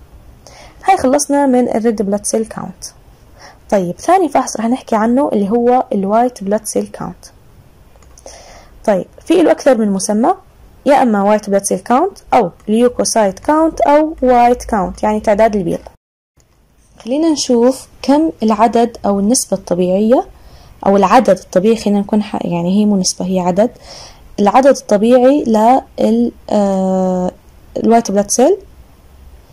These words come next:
اللي هي من أربعة فاصلة ثمانية لعشرة فاصلة ثمانية ثاوزند، يعني تقريبًا خلينا نحكي من خمسة آلاف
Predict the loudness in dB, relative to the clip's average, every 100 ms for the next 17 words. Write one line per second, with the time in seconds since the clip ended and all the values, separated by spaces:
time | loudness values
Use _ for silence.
0 | -20 -20 -4 0 2 4 4 4 4 4
1 | 2 2 0 2 0 -2 0 -2 0 -2
2 | 0 2 4 2 2 0 -2 -2 -2 -2
3 | -2 -4 -2 -2 0 -2 -4 -4 -4 -4
4 | -4 -2 0 0 0 0 0 0 0 -2
5 | -2 -2 -2 0 -2 0 0 2 4 4